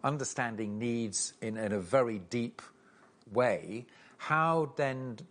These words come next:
are we reshaping our needs for knowledge management in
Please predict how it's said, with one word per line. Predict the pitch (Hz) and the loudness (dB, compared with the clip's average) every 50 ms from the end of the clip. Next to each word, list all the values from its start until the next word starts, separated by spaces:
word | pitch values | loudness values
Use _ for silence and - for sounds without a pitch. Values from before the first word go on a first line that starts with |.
| _ - | _ -2
are | 123 123 120 | -2 0 0
we | 113 120 117 | 0 0 0
reshaping | 104 110 127 120 113 - - - 147 131 117 - 127 117 110 | 0 0 0 -2 -2 -2 0 2 2 2 2 0 -4 -4 -2
our | 110 107 107 | 0 0 0
needs | 110 110 113 110 107 - - - | 0 0 0 0 0 0 -2 -4
for | - 107 | -2 -2
knowledge | 101 113 123 117 104 104 90 - 107 | -2 0 0 0 0 0 -2 -4 -6
management | 98 95 95 95 90 - 104 101 104 110 - - - - - - - - _ | -6 -6 -6 -8 -10 -8 -8 -6 -6 -6 -8 -12 -14 -18 -20 -20 -20 -8 _
in | 123 120 113 107 113 | -2 -2 -2 -4 -6